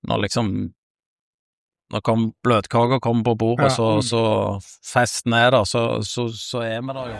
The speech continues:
Speaker 1: Så
Speaker 2: Det kan jo faktisk, ironisk nok, bli mer rom, eh, mot et godt europeisk lag enn det motstanderne nå tillater i Viking, for du ser at, at alle lag som møter Viking, enten det er på hjemmebane eller her på disse arenaene, de,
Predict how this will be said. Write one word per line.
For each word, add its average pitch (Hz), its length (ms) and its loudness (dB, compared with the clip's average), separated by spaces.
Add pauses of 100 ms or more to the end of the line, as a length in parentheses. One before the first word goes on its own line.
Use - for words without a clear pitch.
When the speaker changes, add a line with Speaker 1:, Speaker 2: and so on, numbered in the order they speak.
Speaker 1:
Så - 120 -14
Speaker 2:
Det 165 100 2
kan 165 180 4
jo 208 80 6
faktisk, 160 560 2
ironisk 156 480 4
nok, 151 220 -2
bli 151 200 2
mer 160 460 4
rom, 160 300 0 (240)
eh, 151 160 -6
mot 156 260 0
et 151 160 0
godt 151 260 0
europeisk 147 560 0
lag 151 220 2 (160)
enn 160 300 0
det 156 200 2
motstanderne 156 540 -2
nå 147 260 2
tillater 165 380 2
i 151 80 -2
Viking, 139 260 -4
for 151 100 -8
du 147 80 -2
ser 151 340 -2
at, 135 100 0 (420)
at 160 160 -6
alle 151 280 2
lag 143 200 2
som 156 140 -8
møter 127 240 -6
Viking, 127 260 -4
enten 147 300 -2
det 151 120 2
er - 40 -10
på 151 160 2
hjemmebane 147 460 0
eller 151 200 4
her 139 180 2 (460)
på 165 140 0
disse 135 80 -4
arenaene, 151 240 2
de, 165 160 4